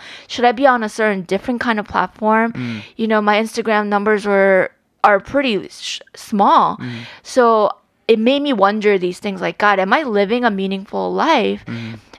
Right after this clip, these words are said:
Speaker 1: And what Sam, you know, reminded me of was the leadership model of Jesus. And actually, honey, all you need to do is serve.
Speaker 2: Mm.
Speaker 1: That's really what Christ requires of us. And it freed me up.
Speaker 2: Yeah.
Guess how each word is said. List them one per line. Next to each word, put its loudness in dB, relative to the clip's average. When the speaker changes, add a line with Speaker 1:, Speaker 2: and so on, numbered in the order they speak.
Speaker 1:
And 0
what 4
Sam, -2
you -4
know, -2
reminded 0
me -2
of 2
was -2
the -2
leadership -2
model -2
of -4
Jesus. -8
And 0
actually, 0
honey, -4
all 4
you 0
need -4
to -6
do -2
is -4
serve. -6
Speaker 2:
Mm. -8
Speaker 1:
That's -2
really 0
what -2
Christ -8
requires -4
of -8
us. -12
And 2
it 2
freed -2
me -2
up. 2
Speaker 2:
Yeah. -6